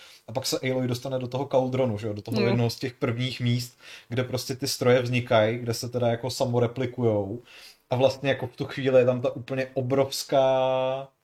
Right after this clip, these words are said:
Speaker 1: jako t-, ten
Speaker 2: Ta
Speaker 1: kontrast,
Speaker 2: výrobní hala,
Speaker 1: ten
Speaker 2: jako, no.
Speaker 1: kontrast s tím, že
Speaker 2: Jo.
Speaker 1: prostě na, na povrchu světla všichni žijou přesně jako s lukama a šípama a oštěpama.
Speaker 2: A je to tam
Speaker 1: A,
Speaker 2: zelený
Speaker 1: a,
Speaker 2: a
Speaker 1: a je to tam zelený a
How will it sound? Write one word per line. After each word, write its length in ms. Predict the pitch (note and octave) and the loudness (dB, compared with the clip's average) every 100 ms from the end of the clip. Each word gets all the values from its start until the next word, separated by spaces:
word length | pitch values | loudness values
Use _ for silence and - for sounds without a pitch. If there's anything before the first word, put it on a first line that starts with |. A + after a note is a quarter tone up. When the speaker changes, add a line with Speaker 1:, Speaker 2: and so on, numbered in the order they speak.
| - | -14
Speaker 1:
jako 160 | B2+ | -8
t-, 120 | C#3 - | -6 0
ten 140 | B2+ | 6
Speaker 2:
Ta 60 | C#4 | 8
Speaker 1:
kontrast, 80 | C4 | 8
Speaker 2:
výrobní 300 | C4+ B3+ C4+ | 10 10 10
hala, 400 | A#3+ C#4 C4+ F#3+ | 10 10 10 8
Speaker 1:
ten 120 | F3+ D#3+ | 8 6
Speaker 2:
jako, 100 | G3 | 6
no. 40 | D#3+ | 4
Speaker 1:
kontrast 360 | D#3 D#3+ D#3 - | 6 4 4 -6
s 120 | - - | -8 2
tím, 340 | C3+ C3 C#3+ | 4 4 4
že 80 | B3 | 4
Speaker 2:
Jo. 100 | G#3 | 6
Speaker 1:
prostě 280 | C#3+ - D3+ | 4 2 2
na, 120 | D3+ | 2
na 120 | C#3+ | 2
povrchu 420 | D#3+ C#3+ D3+ - | 4 4 4 2
světla 600 | D#3 C#3+ C#3 D3 C#3+ D3 | -2 2 4 6 8 8
všichni 380 | C#3+ D3 D#3 D3 | 4 -6 -2 -2
žijou 260 | C#3 C#3+ C#3 | 2 2 2
přesně 320 | D3 - D3 | 0 -4 -4
jako 160 | C3+ D3 | -2 -2
s 120 | E3 | -2
lukama 460 | D#3+ D3 E3 C#3+ | -2 0 2 2
a 100 | C#3+ | 0
šípama 420 | C#3 - C#3 C#3+ C#3+ | -2 -8 -2 -2 0
a 140 | D#3 | 0
oštěpama. 640 | D3+ - D3+ C#3 B2+ A#2 | -2 -2 -4 0 2 2
Speaker 2:
A 80 | C#3 | 2
je 80 | G#3+ | 0
to 100 | G#3 | 2
tam 160 | G3+ G#3 | 4 6
Speaker 1:
A, 40 | |
Speaker 2:
zelený 420 | G#3 G#3 G3+ G3 F3+ | 6 6 6 6 6
Speaker 1:
a, 40 | |
Speaker 2:
a 80 | D3 | 6
Speaker 1:
a 120 | D3+ | 6
je 100 | C#3+ | 4
to 100 | C#3+ | 4
tam 180 | D3 D3+ | 2 2
zelený 560 | C#3+ C#3 C#3 C#3 D3 | 4 4 4 2 0
a 300 | C3+ C#3 C3+ | 4 6 6